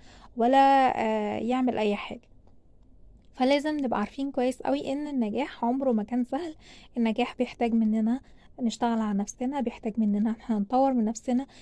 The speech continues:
بيحتاج مننا إن احنا ننمي مهاراتنا، بيحتاج مننا إن احنا يكون عندنا صبر، بيحتاج مننا إن احنا نستمر، بيحتاج مننا إن احنا نحفز نفسنا، بيحتاج مننا إن احنا لما نيجي في وقت من الأوقات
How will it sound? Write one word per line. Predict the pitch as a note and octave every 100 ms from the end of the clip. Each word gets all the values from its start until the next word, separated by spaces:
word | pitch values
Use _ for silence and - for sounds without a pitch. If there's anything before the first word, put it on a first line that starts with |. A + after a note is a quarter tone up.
| -
بيحتاج | - - D4+
مننا | D#4+ D4 D4 D4
إن | C#4
احنا | - C4+
ننمي | B3 C4+ C4+
مهاراتنا، | B3 A#3 G#3+ A#3+ - C4+
بيحتاج | B3 A#3+ - A#3+
مننا | A#3 A#3 A#3 B3
إن | A#3
احنا | - A#3+
يكون | A3 A#3
عندنا | A3 G3+ G#3+
صبر، | A3+ C#4 C#4 C#4 - - - - -
بيحتاج | - A#3
مننا | B3 A#3+ A#3 A#3
إن | B3+
احنا | - A#3
نستمر، | A#3 D#4+ - A3+ A3+ C4 - - - -
بيحتاج | - - A3
مننا | G#3+ G#3+ G#3+ A#3
إن | A3+
احنا | - A3+
نحفز | A3 B3+ - B3+ G#3+
نفسنا، | G#3+ G#3+ - C4+ D4+ - _ - -
بيحتاج | B3 - - D4+
مننا | F#4 D#4+ D#4 E4
إن | D#4
احنا | - D#4
لما | D4 B3 G#3+
نيجي | A3+ E4 D#4
في | D4 -
وقت | C4 - C#4
من | B3
الأوقات | A3 - - A#3+ C4+